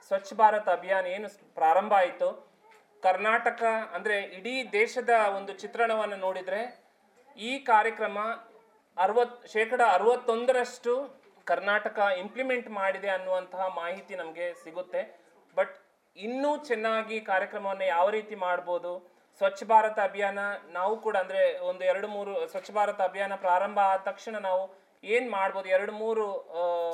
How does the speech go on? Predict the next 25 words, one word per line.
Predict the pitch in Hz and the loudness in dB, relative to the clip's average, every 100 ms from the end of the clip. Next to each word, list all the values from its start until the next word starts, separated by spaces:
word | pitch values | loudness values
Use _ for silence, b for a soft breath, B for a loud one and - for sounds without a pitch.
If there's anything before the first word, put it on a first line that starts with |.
| 165 | -4
ಉದ್ದೇಶಗಳನ್ನ | 165 180 175 247 254 233 214 202 | -8 -4 2 2 2 -2 -4 -4
ಇಟ್ಕೊಂಡು | 190 208 196 | -10 -8 -8
ಸ್ವಚ್ಛ | 190 185 185 | -6 -6 -4
ಭಾರತ | 190 185 180 | -2 0 -2
ಅಭಿಯಾನ | 165 165 180 | -4 -4 -6
ಬೆಂಗಳೂರಲ್ಲಿ | 170 170 180 175 170 | -6 -8 -4 -4 -6
ಕಾರ್ಯಕ್ರಮ | 165 156 160 175 175 170 b b - | -6 -6 -6 -10 -12 -14 b b -2
ಪ್ರಾರಂಭ | 175 - 220 226 | 4 4 4 0
ಮಾಡ್ತು. | 208 185 170 - | -2 -2 -2 -6
But | 196 180 - - | -6 -6 -6 -12
ಅಷ್ಟರ | 165 - - 233 | -12 -12 -4 -2
ಮಟ್ಟಿಗೆ | 208 190 - 226 220 208 b b b - | -2 -6 -8 -4 -4 -4 b b b -6
ಸಮುದಾಯದ | 190 208 220 220 214 208 202 185 - - | -4 -2 2 2 2 0 0 0 -6 -16
ಒಂದು | - 180 185 | -8 -6 -4
ಭಾಗವಹಿಸುವಿಕೆ | 180 170 180 196 196 196 214 202 220 | 2 4 2 -2 -8 -8 -12 -6 -2
ಅಥವಾ | 190 185 185 180 170 | -2 0 0 0 0
ಒಂದು | 170 175 | -2 -6
ಪಾರ್ಟಿಸಿಪೇಷನ್ | 170 175 226 - 208 208 202 226 208 | -2 -2 -2 -8 -12 -10 -8 -8 -8
ಅಂತ | 185 180 | -6 -4
ನಾವು | 175 170 | -4 -6
ನೋಡಿದ್ರೆ | 160 170 180 175 175 170 B B B B | -6 -6 -6 -4 -4 -4 B B B B
ಇನ್ನೂ | 185 214 269 285 | -12 -4 -2 -2
ಚೆನ್ನಾಗಿ | - 208 214 214 214 | -2 -2 -2 -2 -6
ಮಾಡ್ಬೋದಾಗಿತ್ತು. | 185 175 185 202 185 175 165 165 - 202 196 - | -4 -4 -2 -2 2 2 0 -10 -10 -10 -10 -12
ಮುಂದಿನ | 208 247 | -8 0